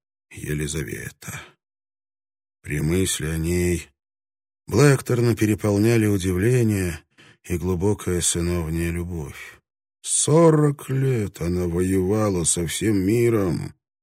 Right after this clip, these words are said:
перехитрила и одолела пап, Священную Римскую империю, Францию и Испанию, объединившихся друг с другом.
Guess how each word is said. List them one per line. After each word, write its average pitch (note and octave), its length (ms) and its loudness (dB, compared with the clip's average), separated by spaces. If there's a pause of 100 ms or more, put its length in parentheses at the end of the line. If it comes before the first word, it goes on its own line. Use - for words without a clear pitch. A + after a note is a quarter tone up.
перехитрила F#2 800 0
и E2+ 80 0
одолела F2 760 -2 (160)
пап, E2 460 -6 (420)
Священную F#2 920 0
Римскую F#2 600 0
империю, F2+ 1000 0 (240)
Францию A2 1000 0
и E2+ 220 0
Испанию, G2+ 920 2
объединившихся F2 960 -2
друг D#2 280 -6
с D2 100 -8
другом. E2 640 -2